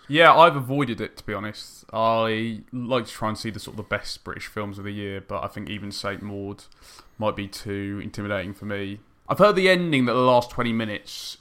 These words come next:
is, is a tour de force in kind of the, in, like, horror filmmaking, really, and it just gets more and more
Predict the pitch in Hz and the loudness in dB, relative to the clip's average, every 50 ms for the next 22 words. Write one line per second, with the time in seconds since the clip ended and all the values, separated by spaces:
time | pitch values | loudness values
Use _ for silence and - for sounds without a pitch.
0 | - 120 107 110 110 110 107 104 101 - - - 117 107 117 107 - - - 131 | -12 -10 -8 -6 -6 -6 -6 -8 -10 -10 -10 -10 -10 -8 -10 -10 -8 -8 -6 -6
1 | 123 110 107 - - - 117 110 107 101 101 101 - - - - - - 104 98 | -6 -6 -8 -8 -8 -8 -6 -6 -6 -8 -10 -12 -14 -16 -18 -16 -14 -14 -14 -10
2 | - - 101 104 101 - - 104 101 101 101 98 101 101 98 - _ _ _ _ | -8 -6 -6 -6 -8 -10 -10 -8 -8 -8 -8 -8 -10 -12 -14 -16 _ _ _ _
3 | _ _ _ _ _ - 110 107 107 101 - - - 123 113 107 104 - - 110 | _ _ _ _ _ -8 -6 -2 -2 -2 -2 -2 -2 -2 0 0 0 -2 -4 -4
4 | 107 104 101 101 101 - 104 104 104 104 104 104 104 82 67 67 71 69 - - | -4 -4 -6 -8 -8 -10 -10 -8 -6 -4 -4 -4 -4 -6 -8 -10 -12 -14 -16 -16
5 | - - 101 90 82 - 101 - - - - - - - 117 107 107 110 107 107 | -14 -12 -10 -10 -10 -12 -14 -14 -12 -12 -12 -10 -12 -10 -10 -8 -6 -6 -6 -4
6 | 104 104 101 104 104 101 104 101 101 101 101 101 101 101 98 98 - | -4 -4 -4 -4 -4 -4 -6 -6 -6 -6 -6 -6 -6 -6 -8 -10 -12